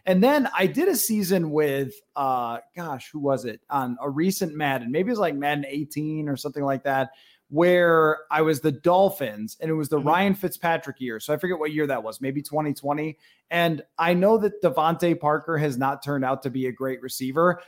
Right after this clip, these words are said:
Speaker 1: but for whatever reason on that game, he is really highly rated. And I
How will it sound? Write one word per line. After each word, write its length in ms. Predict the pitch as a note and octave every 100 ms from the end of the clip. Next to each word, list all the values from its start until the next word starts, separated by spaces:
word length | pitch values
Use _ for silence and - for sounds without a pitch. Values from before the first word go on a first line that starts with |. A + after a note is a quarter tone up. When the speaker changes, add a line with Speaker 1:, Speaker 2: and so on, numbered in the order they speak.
| -
Speaker 1:
but 160 | F#3 F#3
for 160 | G#3
whatever 400 | F3+ F3 G#3 A#3+
reason 400 | F#3 F#3+ F3 G3+
on 340 | D3+ D#3+ D3+ B2
that 300 | D3+ F3+ C#3+
game, 380 | C3+ D#3 G#3 G3+ _
he 240 | - G#3+ A#3
is 220 | A3 E3+ -
really 560 | C3+ C3+ D3 G#3 A3 F#3
highly 420 | C#3+ E3+ F#3 F3
rated. 540 | D#3 C3+ E3 G3+ G3 G3+ _ -
And 140 | F3 F3 -
I 280 | F#3 G3+